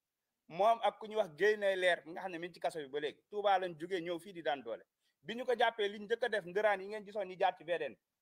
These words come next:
place bi mu doon jaayee oto, moom lañ rajaxe. Dañu soxor, dañu iñaan, amuñu benn respect ci doomu aadama.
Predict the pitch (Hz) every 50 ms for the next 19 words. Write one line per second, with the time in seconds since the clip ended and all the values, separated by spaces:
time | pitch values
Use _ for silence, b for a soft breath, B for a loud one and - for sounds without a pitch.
0 | _ _ - 214 202 196 - 175 196 214 208 214 208 196 190 185 180 175 170 -
1 | 156 - 139 135 151 156 156 147 135 135 131 117 107 - - _ _ _ _ _
2 | _ _ _ _ _ _ _ _ _ _ _ _ _ _ _ - 220 240 262 247
3 | 220 - - 220 202 170 - 196 160 - - - _ _ _ _ _ _ _ _
4 | _ _ _ _ 127 156 180 196 208 - - _ - 226 220 233 233 233 254 269
5 | - _ _ _ _ _ _ _ _ _ _ _ 175 190 202 202 208 208 208 208
6 | 175 156 147 151 294 294 277 254 240 226 196 - - 196 - 180 156 156 156 -
7 | 110 113 95 95 -